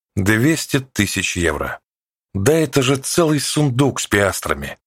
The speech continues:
Ясно, что по номиналу марка должна стоить намного дороже. Значит, мне нужен список марок, которые стоят, ну, скажем,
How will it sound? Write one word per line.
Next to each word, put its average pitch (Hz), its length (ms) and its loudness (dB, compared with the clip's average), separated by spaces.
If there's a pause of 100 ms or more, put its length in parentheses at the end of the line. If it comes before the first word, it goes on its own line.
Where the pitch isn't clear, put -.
(500)
Ясно, 104 680 2
что - 280 -2
по - 120 2
номиналу 98 720 2 (260)
марка 135 360 2
должна 110 420 2
стоить 143 480 0
намного 110 360 2
дороже. 98 520 0 (640)
Значит, 131 540 0
мне 135 220 4
нужен 131 280 2
список 135 440 -2
марок, 117 400 2
которые 104 420 2
стоят, 160 520 0 (460)
ну, 139 340 2
скажем, 131 680 2